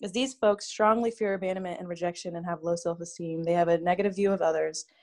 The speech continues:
They have high anxiety in relationships because they're used to people being inconsistent from their childhood. That's fearful. And then avoidant, I feel like this is the worst kind,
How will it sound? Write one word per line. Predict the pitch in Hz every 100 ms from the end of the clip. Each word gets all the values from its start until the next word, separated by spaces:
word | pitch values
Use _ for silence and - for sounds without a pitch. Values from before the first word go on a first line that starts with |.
| _ _ _ _ _
They | 185
have | 185 165
high | 180 190
anxiety | 202 190 190 185 185
in |
relationships | 180 170 170 - 170
because | - -
they're | 170 165
used | 160 170
to | -
people | 180 165
being | 165 160
inconsistent | 170 170 165 160 165 160
from | 160
their | 151
childhood. | - 151 147 160
That's | - -
fearful. | - 160 156 - - - _ _ _ _ _ - _ _
And | 175
then | 170
avoidant, | 170 190 214 214 175
I | 180
feel | 233
like | 180
this | 175 175
is | 165
the | 160
worst | 156 156 -
kind, | 180 160 151 151